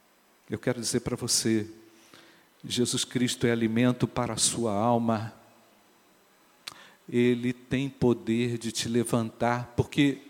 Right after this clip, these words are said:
tudo que Deus espera, por vezes, irmãos, é a gente dar uma parada como essa.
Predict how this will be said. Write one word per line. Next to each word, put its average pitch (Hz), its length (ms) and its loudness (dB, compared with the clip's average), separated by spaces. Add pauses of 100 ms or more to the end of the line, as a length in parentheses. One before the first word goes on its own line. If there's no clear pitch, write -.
(140)
tudo 262 180 4
que 226 140 2
Deus 208 260 4
espera, 196 480 6
por 165 160 2
vezes, 175 380 4
irmãos, 123 580 -4 (600)
é 143 80 2
a 147 60 2
gente 151 240 2
dar 156 140 4
uma 160 140 6
parada 156 500 4
como 160 300 -2
essa. 123 480 -6